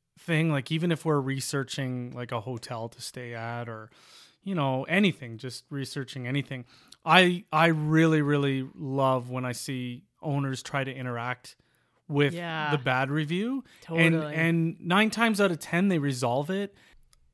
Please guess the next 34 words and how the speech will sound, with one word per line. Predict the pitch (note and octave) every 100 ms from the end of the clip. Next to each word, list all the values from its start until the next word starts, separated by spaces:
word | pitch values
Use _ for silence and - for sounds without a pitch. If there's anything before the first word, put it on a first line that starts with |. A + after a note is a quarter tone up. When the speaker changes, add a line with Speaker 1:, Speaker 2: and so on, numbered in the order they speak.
| _ _ _ -
Speaker 1:
I | F3
don't | G3 A3+ A3
look | F#3+ G3
at, | G3 E3+
well, | D#3 D#3 D#3+
me | F#3 F3
personally, | E3 D#3+ D3+ D3
I |
don't | D3+
look | D3+ D#3
at, | C#3+ - _ _ _ - -
like, | D3
a | C3+
bad | A#2+ C3 C3+ C#3 C3+ - -
review | D3+ C3 C3 C3+ C3+ C3+ B2+ - _ _ _ - _ _ D#3
as | C#3+
something | - D3 D3
that's | C#3+ B2
gonna | D3+ C3
make | C3+ D3 C#3+ C#3 C3+
up | -
my | B2+
mind. | A#2+ B2 D3
Like, | C#3+ D3+
if | E3+
I | G3
go | D#3+ E3
there | D#3 D3 C#3+
and |
I'm, | C3+ C#3
I'm | D3 C#3
looking | C#3 D3 C3
up | A#2+
your, | C3 B2+